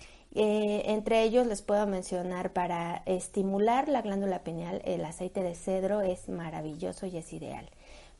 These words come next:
Pero también tenemos el problema de que nuestra glándula pineal se calcifica y hay que descalcificarla.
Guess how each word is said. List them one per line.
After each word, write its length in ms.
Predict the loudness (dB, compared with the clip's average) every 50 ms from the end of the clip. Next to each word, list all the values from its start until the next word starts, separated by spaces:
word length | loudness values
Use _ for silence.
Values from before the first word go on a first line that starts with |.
| -6 2
Pero 380 | 4 6 6 6 6 4 4
también 480 | 2 0 -2 -2 0 2 4 4 4 4
tenemos 440 | 2 2 2 2 0 0 0 -2 0
el 160 | -2 -2 0
problema 640 | 0 2 2 2 2 2 0 0 0 -2 -4 -4 -6 -4
de 200 | -2 -2 -2 -2
que 160 | -2 -2 -2
nuestra 520 | -2 -2 -4 -6 -4 -4 -4 -2 -4 -8 -10 -16 -20 -20 -20 -20 -20 -12 -2
glándula 460 | 4 4 6 6 8 6 6 4 4
pineal 320 | 2 0 2 2 0 -2 -2
se 160 | -2 -4 -2
calcifica 880 | -2 -2 -2 -2 -4 -4 -6 -4 0 0 0 0 0 -6 -6 -6 -6 -12 -20 -20 -20 -20 -20 -20 -20 -20 -20 -20 -20 -20 -20 -20 -20 -20 -20 -20 -20 -20 -20 -20 -10 0
y 280 | 2 2 2 2 0 4
hay 140 | 2 2 2
que 100 | 2 -4
descalcificarla. 880 | -6 -6 -10 -12 -14 -12 -14 -14 -12 -12 -12 -8 -8 -8 -8 -8 -16